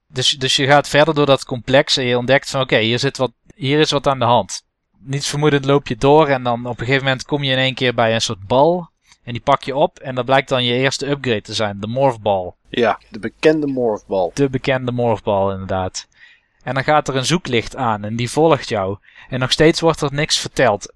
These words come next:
Speaker 1: Geen, eh, geen tekst, eh, gedisplayed om te vertellen wat je met die morphbal precies kan doen. Of, eh, of wat er aan, aan, op,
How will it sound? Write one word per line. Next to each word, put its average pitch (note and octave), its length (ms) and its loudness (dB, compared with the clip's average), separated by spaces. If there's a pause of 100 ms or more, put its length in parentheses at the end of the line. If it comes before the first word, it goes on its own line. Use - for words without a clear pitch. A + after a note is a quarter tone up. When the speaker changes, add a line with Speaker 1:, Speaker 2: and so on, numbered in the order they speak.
Speaker 1:
Geen, D#3 500 -2
eh, B2 480 0
geen C3 280 -2
tekst, - 420 -2
eh, C#3+ 220 2 (320)
gedisplayed C#3 680 0
om C3 120 -6
te - 120 -10
vertellen C3 420 2
wat B2 180 0
je A2+ 320 0
met A#2 180 -4
die A#2 80 -10
morphbal B2 500 2
precies - 300 -4
kan A2+ 180 -4
doen. D3+ 320 2 (260)
Of, - 320 -8
eh, A2 240 2 (360)
of - 200 -6
wat A#2+ 180 0
er A2 120 0
aan, A2+ 200 -2
aan, A2 480 -4
op, B2+ 120 -8